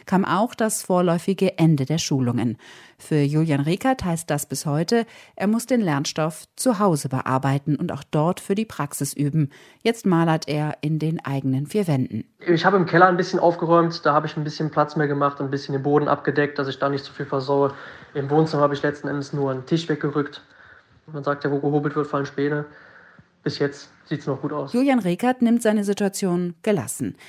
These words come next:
Speaker 1: Er nutzt die Zeit in der Warteschleife und tauscht sich mit anderen Teilnehmern des Meisterkurses per WhatsApp regelmäßig aus. Wenn Fragen auftauchen,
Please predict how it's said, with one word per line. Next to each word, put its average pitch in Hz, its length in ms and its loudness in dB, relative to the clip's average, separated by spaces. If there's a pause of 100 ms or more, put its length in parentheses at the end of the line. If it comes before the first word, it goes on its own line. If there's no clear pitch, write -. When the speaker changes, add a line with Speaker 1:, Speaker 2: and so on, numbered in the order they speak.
(140)
Speaker 1:
Er 135 140 0
nutzt 185 320 0
die 143 80 0
Zeit 165 420 0
in 165 100 -2
der 151 140 0
Warteschleife 156 800 -2
und 160 160 -2
tauscht 214 240 -4
sich 208 180 -6
mit 196 180 -4
anderen 196 380 0
Teilnehmern 160 580 0
des 156 160 -6
Meisterkurses 139 840 -4
per 180 260 -4
WhatsApp 147 480 -6
regelmäßig 113 600 -10
aus. - 320 -12 (280)
Wenn 120 120 -6
Fragen 208 360 2
auftauchen, 160 600 0